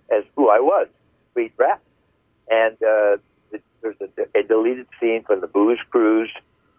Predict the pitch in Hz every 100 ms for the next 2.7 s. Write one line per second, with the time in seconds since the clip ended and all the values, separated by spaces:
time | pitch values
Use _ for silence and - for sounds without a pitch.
0 | _ - 95 90 - 117 113 110 98 104
1 | 101 107 104 _ 107 98 - _ _ _
2 | - 110 120 113 - 113